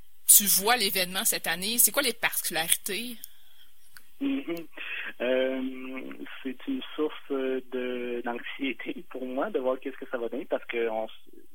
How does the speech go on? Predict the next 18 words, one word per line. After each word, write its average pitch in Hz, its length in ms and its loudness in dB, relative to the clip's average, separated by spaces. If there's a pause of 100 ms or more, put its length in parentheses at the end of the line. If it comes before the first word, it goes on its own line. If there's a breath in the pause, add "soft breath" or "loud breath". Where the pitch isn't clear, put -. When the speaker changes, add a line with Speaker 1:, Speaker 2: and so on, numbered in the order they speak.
Speaker 2:
de, 107 200 -4
d'année 110 240 2
en 135 180 2
année, 101 220 0
on 120 100 -6
se - 120 -14
cache 92 200 -8
pas, 143 100 -4 (100)
ça 95 100 -2
a 92 60 -4
tout - 120 -10
le 120 40 -10
temps 120 160 -2
eu 120 200 -6
plus 117 360 -4
de - 80 -14
succès - 340 -8
qu'avant. 98 280 -8